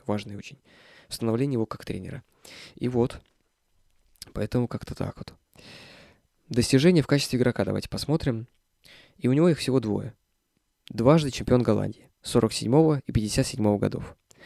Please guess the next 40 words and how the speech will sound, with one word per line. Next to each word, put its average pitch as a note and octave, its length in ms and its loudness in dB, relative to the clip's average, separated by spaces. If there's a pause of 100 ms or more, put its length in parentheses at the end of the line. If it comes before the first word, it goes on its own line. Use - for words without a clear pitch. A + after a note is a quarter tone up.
(300)
При B2 100 8
этом C3 140 6
в - 20 -8
качестве B2 320 2
тренера F#3 380 4
у C#3 120 0
него A#2 140 6
действительно C#3 360 2
очень A#2 180 -2
много A2 180 2
трофеев. - 380 -6 (400)
Двенадцать A#2 560 2
трофеев A#2+ 360 -2
в - 40 -16
качестве G#2+ 300 -4
главного A2 300 0
тренера. - 380 -8 (140)
Двенадцать. A#2+ 720 -2 (680)
И, C#3 240 4
кстати D3 220 -2
говоря, C#3+ 220 4
интересный C3+ 360 0
факт, D#3+ 280 -2
у C3 120 0
Симака C3 380 0
трофеев B2+ 380 -4
больше. B2 380 0 (460)
Но A#2+ 100 4
при C3+ 120 4
этом, C3 140 2
опять A#2+ 220 2
же, B2 240 -8
как - 220 -14
я A2+ 60 -2
и A2+ 40 -2
говорил A#2 220 -2
в G2+ 60 -8
середине G#2 340 -8
этого G2+ 140 -6
подкаста, - 480 -8